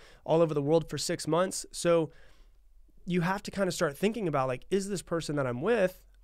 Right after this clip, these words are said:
if you're in a relationship, the person that I wanna marry that's gonna help me become the best version of myself? Are they going to be fully supportive to be who I wanna be? You know, maybe if you wanna be a stay-at-home mom or a stay-at-home dad or whatever it is that you,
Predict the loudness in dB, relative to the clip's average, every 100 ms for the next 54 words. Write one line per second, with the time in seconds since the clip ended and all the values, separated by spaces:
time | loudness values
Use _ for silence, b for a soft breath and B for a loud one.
0 | -20 -12 -6 0 2 2 0 -4 -6 -6
1 | -8 b b b b b b -4 -2 0
2 | 0 2 2 2 2 2 0 0 -4 -4
3 | -6 -8 -10 -6 -6 -4 -6 -6 -8 -6
4 | -8 -6 -4 -4 -6 -14 -10 -6 -4 -4
5 | -4 -8 -6 -4 -4 -4 -6 -2 0 -2
6 | -4 -8 -6 -4 -4 -4 -4 -6 -6 -8
7 | -8 b b b b b -4 0 2 4
8 | 2 4 2 4 4 2 -2 -6 -6 -2
9 | -2 0 2 4 4 2 -2 -4 -4 -2
10 | 0 2 2 0 -2 0 -2 -4 -6 -6